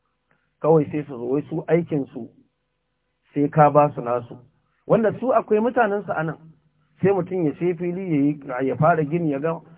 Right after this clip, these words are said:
ba wanda ya damu da shi. Amma can kana sayan fili za ka yi gini sai ga wasu ‘yan iskan gari sun zo, sun ce maka wai dole sai ka dinga ba su return kafin ka yi gini. Kuma za ka ga ba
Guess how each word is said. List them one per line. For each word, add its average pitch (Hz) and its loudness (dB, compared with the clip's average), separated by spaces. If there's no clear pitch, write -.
ba 160 4
wanda 180 -2
ya 170 4
damu 135 2
da 123 -6
shi. - -18
Amma 151 2
can 175 0
kana 180 4
sayan 147 -2
fili 151 -2
za 151 2
ka 156 -4
yi 131 -4
gini 131 0
sai 147 -2
ga 135 -4
wasu 131 -4
‘yan 139 -4
iskan 135 -10
gari 135 -6
sun 131 -2
zo, 135 -4
sun 143 0
ce 156 2
maka 143 0
wai 139 2
dole 143 2
sai 135 -2
ka 135 2
dinga 135 0
ba 131 4
su 131 -16
return 120 -4
kafin 131 -2
ka 120 -6
yi 120 -10
gini. 120 -6
Kuma 165 2
za 180 10
ka 180 -2
ga 147 0
ba 156 8